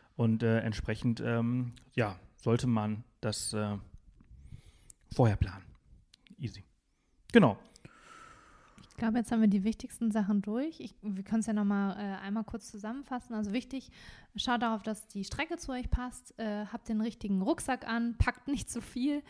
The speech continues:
Speaker 2: äh, kleidet euch nach dem Zwiebelprinzip, ähm, denkt daran, äh, dass Hygiene auch wichtig ist und nimmt immer ein paar Snacks und natürlich ganz, ganz viel Trinkwasser mit.
Speaker 1: Ja,
Speaker 2: Jo.
Speaker 1: genau.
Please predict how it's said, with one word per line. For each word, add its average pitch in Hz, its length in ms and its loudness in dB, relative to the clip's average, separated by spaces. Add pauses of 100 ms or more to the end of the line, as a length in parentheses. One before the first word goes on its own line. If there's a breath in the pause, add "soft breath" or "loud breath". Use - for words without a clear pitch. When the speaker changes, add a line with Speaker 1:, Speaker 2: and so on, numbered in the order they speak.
(340 loud breath)
Speaker 2:
äh, 220 280 0
kleidet 220 400 -2
euch 208 160 -6
nach 214 100 -2
dem 196 180 -4
Zwiebelprinzip, 233 960 -2
ähm, 196 840 0 (280)
denkt 226 260 0
daran, 208 560 2
äh, 202 180 -4
dass 190 260 -6
Hygiene 240 460 -4
auch - 140 -6
wichtig - 400 -10
ist - 320 -10
und 208 380 0 (400 loud breath)
nimmt 285 400 6
immer 240 280 6
ein 214 120 6
paar - 160 -2
Snacks - 360 0
und - 240 -2
natürlich 214 400 -2
ganz, 349 220 -6
ganz - 220 -4
viel 262 140 4
Trinkwasser 180 560 2
mit. 180 300 0
Speaker 1:
Ja, 117 160 2 (240)
Speaker 2:
Jo. 196 200 0 (160)
Speaker 1:
genau. 113 320 2